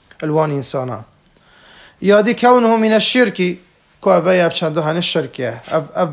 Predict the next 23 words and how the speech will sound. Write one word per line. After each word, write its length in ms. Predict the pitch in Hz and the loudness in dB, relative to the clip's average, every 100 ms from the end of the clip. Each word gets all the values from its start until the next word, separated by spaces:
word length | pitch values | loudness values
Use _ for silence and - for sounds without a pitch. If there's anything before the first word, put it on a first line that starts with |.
| - | -4
اف، 220 | 180 151 - | -4 -4 -10
اف 100 | 156 | -6
دوی 160 | 151 | -4
بابتی 380 | 151 156 156 170 | -2 0 0 0
ده 100 | 151 | -2
اوه 160 | 151 156 | 0 -2
جبوته 360 | 147 143 165 | -2 -4 -4
دیار 360 | 135 139 135 127 | -4 -2 0 -2
بی. 400 | 117 123 120 - _ _ _ _ _ - - - _ _ | -6 -6 -6 -10 _ _ _ _ _ -20 -20 -20 _ _
مسئله 540 | - 190 196 214 240 233 | -2 0 4 6 6 4
دی 120 | 233 | 2
الاستدلال 600 | 202 202 - 202 240 226 | 2 -2 -4 0 2 4
على 220 | 202 208 | 4 2
ذلك 360 | 202 226 220 214 | 2 0 -2 -4
بالحديث، 600 | 190 190 190 180 202 180 - _ _ _ _ - | -4 -4 -4 -2 -2 -4 -8 _ _ _ _ -4
لأن 300 | 170 208 202 | 0 2 2
العلماء 640 | 185 175 180 180 202 185 | 2 2 2 2 2 2
يستدلون 840 | 170 165 - 185 165 180 190 190 175 | 2 0 -2 -2 0 0 2 2 0
به 220 | 165 190 | 0 2
على 220 | 160 175 175 | 2 0 -2
أن 180 | 190 180 | -2 -4
كلمات 600 | 170 170 165 170 190 185 | -2 -2 -2 0 0 0
الله 520 | 170 170 196 214 214 | -2 2 2 2 -2